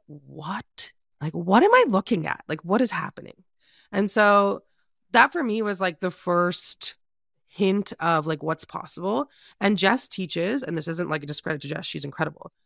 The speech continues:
She teaches a very much, like, social media focused, organic marketing, social media, go, go, go, go, go approach. That is her, her model. Um, and so that was the model that I had in my head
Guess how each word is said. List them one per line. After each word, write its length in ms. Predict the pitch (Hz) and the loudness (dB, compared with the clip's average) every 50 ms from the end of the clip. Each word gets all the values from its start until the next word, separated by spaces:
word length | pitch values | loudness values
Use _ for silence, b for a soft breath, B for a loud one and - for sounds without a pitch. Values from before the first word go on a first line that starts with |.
| _ _ | _ _
She 200 | - - 226 214 | -6 -6 -4 -4
teaches 500 | - - 202 165 - 175 175 170 160 - | -2 -4 -4 -2 -2 -2 -2 -2 -2 -4
a 60 | - | -6
very 300 | 160 147 170 170 175 170 | -2 0 0 2 2 0
much, 240 | 165 160 156 - - | 0 -2 -4 -4 -4
like, 100 | 165 143 | -6 -6
social 300 | - - 170 160 - 175 | -4 -4 -4 -4 -2 -2
media 240 | 170 156 151 151 156 | -2 -2 -2 -4 -6
focused, 400 | 151 - 147 143 - 156 - - | -4 -4 -6 -4 -4 -8 -8 -8
organic 420 | 143 151 139 143 147 143 147 143 | -8 -8 -6 -4 -4 -4 -4 -4
marketing, 480 | 151 147 143 135 - 143 143 139 139 139 | -4 -4 -4 -4 -6 -8 -8 -6 -6 -8
social 320 | - - 147 147 - 160 | -8 -8 -8 -8 -6 -8
media, 240 | 143 143 139 139 135 | -8 -6 -6 -6 -8
go, 180 | 131 131 135 139 | -6 -6 -8 -6
go, 140 | 139 143 131 | -6 -6 -8
go, 160 | 131 127 131 | -8 -8 -10
go, 100 | 131 123 | -10 -12
go 280 | - - - - - _ | -12 -12 -12 -12 -14 _
approach. 420 | 135 135 - - - - _ - - | -16 -14 -14 -16 -16 -14 _ -14 -12
That 140 | - 135 135 | -12 -12 -12
is 120 | - - - | -12 -14 -12
her, 180 | - - - - _ _ - | -12 -12 -12 -14 _ _ -16
her 120 | - - | -14 -10
model. 300 | - - - - - - _ _ _ _ _ _ _ _ _ _ _ | -10 -8 -10 -10 -14 -20 _ _ _ _ _ _ _ _ _ _ _
Um, 300 | - 185 185 180 170 175 170 | 4 4 4 4 2 0 -2
and 140 | 185 185 - | -6 -6 -2
so 360 | - 202 190 185 185 185 185 | 0 0 2 2 2 0 0
that 200 | 160 175 180 175 | 2 0 0 2
was 140 | 233 269 233 | 0 -2 0
the 100 | 254 233 | 0 0
model 360 | 196 170 - 175 175 180 165 | 2 2 2 2 2 0 0
that 120 | 156 160 156 | 0 0 0
I 540 | 156 151 151 151 147 147 147 147 147 151 - _ _ _ _ _ _ _ _ _ _ _ _ | 2 2 2 0 0 -2 -4 -6 -6 -10 -14 _ _ _ _ _ _ _ _ _ _ _ _
had 200 | - 170 165 160 | -8 -6 -4 -2
in 80 | 165 170 | -2 0
my 140 | 175 175 185 | 0 -2 -2
head 420 | 180 185 165 151 151 165 190 | -2 -2 -2 -2 -2 -4 -6